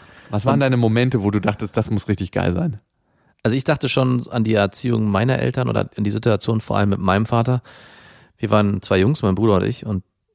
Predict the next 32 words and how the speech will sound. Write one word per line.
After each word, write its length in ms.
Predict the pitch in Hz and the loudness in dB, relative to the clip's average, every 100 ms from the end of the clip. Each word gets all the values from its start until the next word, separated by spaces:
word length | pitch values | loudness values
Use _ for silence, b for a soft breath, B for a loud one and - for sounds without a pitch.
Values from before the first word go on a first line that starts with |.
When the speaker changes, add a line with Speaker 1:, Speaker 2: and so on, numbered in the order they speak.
| - | -8
Speaker 2:
wir 120 | 107 | -4
hatten 180 | 120 117 | -4 -2
schon, 400 | 123 131 123 - _ _ _ _ | -2 0 -2 -6 _ _ _ _
also 160 | 107 95 | -4 0
mein 100 | 95 | 0
Vater 260 | 113 127 110 | 2 2 2
war 240 | 101 98 | 2 0
vor 220 | - 101 | -2 -2
allem 320 | 110 110 110 - b b | 0 0 0 -4 b b
ein 440 | - 92 92 90 87 _ _ | -4 -2 0 0 -4 _ _
toller 240 | - 117 117 | 0 2 2
Vater 340 | 120 107 104 | 2 0 0
mit 200 | 95 95 | 0 -2
kleinen 320 | - 98 95 | 0 2 2
Kindern, 260 | 90 90 85 | 0 -2 -2
weil 100 | 82 | -2
der 140 | 87 | -4
extrem 380 | - 104 - 135 | -6 -8 0 0
viel 140 | 123 104 | 2 -2
Sport 280 | - 113 | 0 -2
mit 120 | 123 123 | 0 -4
uns 160 | 120 | -4
gemacht 260 | 123 123 117 | -2 -4 -2
hat. 80 | 110 | -2
Er 100 | 98 | -2
war 100 | 98 | 0
immer 180 | 101 | 2
mit 100 | 98 | 2
uns 160 | 98 90 | 0 -2
Tennis 260 | - 113 107 | -2 -2 -2
spielen 380 | - 107 101 | -2 0 2
oder 240 | 95 87 | 2 0